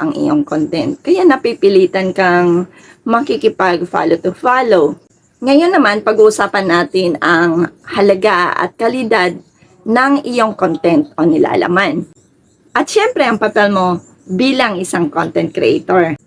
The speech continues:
Bilang isang content creator, may papel ka na magbuo ng kultura at kamalayan ng mga tao. Yes na yes din po sa mga magtatanong or nagtatanong kung importante ang pagpaparami ng mga followers.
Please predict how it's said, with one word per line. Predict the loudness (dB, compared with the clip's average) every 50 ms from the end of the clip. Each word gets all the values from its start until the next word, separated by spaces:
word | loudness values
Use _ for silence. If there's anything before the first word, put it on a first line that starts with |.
| _ -10 -6
Bilang | -4 -2 0 2 2 2 0 0 -4
isang | -4 -4 -4 -4 -2
content | -2 -2 0 0 2 2 2 0
creator, | 0 0 2 4 4 4 4 2 2 0 0 0 -4 -8 _ _ _ -4
may | -2 0 0 0 -2
papel | -2 -4 -4 -2 0 0 0 0 0
ka | -2 -2 0 0 0 0 0
na | 0
magbuo | 0 0 0 0 -2 0 0 2 2 2 2 2 2
ng | 2 0 0 -2 0
kultura | 2 2 2 2 0 -2 -2 0 0 2 2 0 0 -2
at | -4 -6
kamalayan | -2 0 2 2 2 2 2 0 0 -2 -2 -2 -2 -2
ng | 0 0 0 0 0
mga | -2 -2 -2
tao. | -2 -2 -2 0 0 -2 -4 -6 -10 -14 _ _ _ _ _ _ _ _ _ _ _ -4
Yes | 0 0 0 0 0 -2 -2
na | 0
yes | 0 0 0 0 0
din | 0 -2 -2
po | -2 -2 -4
sa | -4 -2 0 0
mga | 0 2 2
magtatanong | 0 0 0 -2 -2 -2 -2 -2 -2 -2 -2 -2 -2 -2 -2 -2 -2
or | -2 -2 0 0
nagtatanong | -2 -2 -2 -2 -2 -2 -2 -2 -2 -2 0 0 -2 -2 -2 -2
kung | -2 -2 0
importante | 0 0 0 2 0 0 0 0 -4 -4 -2 -2 -2 -2
ang | -2 -2 -2
pagpaparami | -2 -2 -4 -4 -2 -2 -2 -2 0 -2 -2 0 0 0 0 0 -2 0
ng | 0 0
mga | 0 0 0 0
followers. | -2 -4 -4 -2 0 0 2 2 2 2 2 0 0 -2 -4 -10 -16 -16 -20